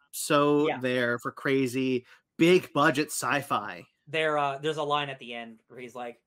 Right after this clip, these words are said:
Speaker 2: "Well, we're, we're inside of the moon or whatever." He's like, "That's the greatest line I've ever heard." And I'm like,
Speaker 1: Yeah.
Speaker 2: "Yeah, this is a fun one. This isn't a bad, this isn't a cheeky, like,
Speaker 1: Or, or when
Speaker 2: too
Speaker 1: Donald
Speaker 2: serious."
Speaker 1: Sutherland is like,
Speaker 2: Oh,
Speaker 1: like,
Speaker 2: him.
Speaker 1: "The f-, the five,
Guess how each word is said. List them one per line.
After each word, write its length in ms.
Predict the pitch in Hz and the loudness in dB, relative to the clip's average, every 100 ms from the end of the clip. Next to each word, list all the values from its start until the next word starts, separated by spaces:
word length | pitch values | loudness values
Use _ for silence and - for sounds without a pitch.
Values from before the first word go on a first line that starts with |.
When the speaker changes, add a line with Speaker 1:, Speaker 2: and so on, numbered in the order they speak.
| _ 131 | _ -10
Speaker 2:
"Well, 160 | 127 | -8
we're, 240 | 127 120 120 | -6 -8 -10
we're 180 | 120 117 | -10 -10
inside 360 | 139 139 123 | -10 -8 -10
of 60 | 113 | -10
the 180 | 104 113 | -14 -12
moon 220 | 143 113 | -10 -12
or 80 | 104 | -14
whatever." 180 | 101 101 | -14 -14
He's 80 | 113 | -14
like, 140 | - | 0
"That's 180 | 311 330 | 2 2
the 60 | 190 | 2
greatest 280 | 427 233 262 | 0 2 0
line 200 | 311 277 | 2 2
I've 100 | 294 | 0
ever 160 | 262 | 2
heard." 460 | 254 349 214 147 - | 4 4 2 -8 -10
And 100 | 165 | -6
I'm 60 | 175 | -2
like, 220 | 175 151 | 0 0
Speaker 1:
Yeah. 60 | 147 | 0
Speaker 2:
"Yeah, 200 | 156 165 | -2 -2
this 160 | 170 | -4
is 120 | 196 | -6
a 80 | 170 | -6
fun 300 | - 139 117 | -6 -6 -6
one. 200 | 113 113 | -10 -12
This 120 | 135 160 | -12 -12
isn't 180 | 135 | -10
a 60 | 127 | -12
bad, 180 | 107 127 | -10 -10
this 120 | 139 | -8
isn't 180 | 147 127 | -8 -8
a 80 | 120 | -10
cheeky, 460 | - 101 101 104 - | -14 -18 -20 -20 -16
like, 140 | 110 | 0
Speaker 1:
Or, 160 | 180 196 | 2 2
or 180 | 175 185 | 2 0
when 140 | 185 | 2
Speaker 2:
too 40 | 160 | 2
Speaker 1:
Donald 200 | 160 170 | 2 2
Speaker 2:
serious." 160 | 151 151 | -2 0
Speaker 1:
Sutherland 300 | 151 156 147 | -2 -2 -2
is 120 | 139 | -2
like, 320 | 135 127 - _ - | -2 -2 -8 _ -18
Speaker 2:
Oh, 60 | - | -4
Speaker 1:
like, 160 | 135 135 | -2 -2
Speaker 2:
him. 240 | 165 131 _ _ _ - | -6 -12 _ _ _ -6
Speaker 1:
"The 120 | 170 | -2
f-, 340 | 143 - - 170 | -2 -2 -6 -4
the 100 | 151 | -6
five, 560 | - 143 147 151 151 | 0 2 4 2 -2